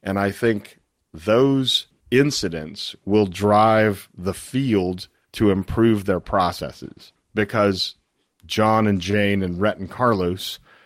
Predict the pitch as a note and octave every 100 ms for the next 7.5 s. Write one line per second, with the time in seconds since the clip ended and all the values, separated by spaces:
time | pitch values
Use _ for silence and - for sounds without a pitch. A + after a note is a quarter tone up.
0 | _ _ - G#2 G#2 G2+ F#2+ G2+ A#2+ C3+
1 | A2+ F#2 F2 F2+ - G#2 F#2+ G2+ G#2+ G2+
2 | G2+ F2 G#2+ A2 G2 F#2+ F#2+ - F#2+ G#2
3 | - F2+ F2 G2 F#2 F2+ D#2+ F#2 - -
4 | - - _ _ _ _ - G#2 G2 F#2
5 | F2+ _ G2+ A2 G#2 G2 G#2+ A#2+ - G2+
6 | G#2+ G2+ - A2 A#2+ B2+ A#2 B2 B2+ G#2
7 | G2+ G2 A2+ G#2+ G2+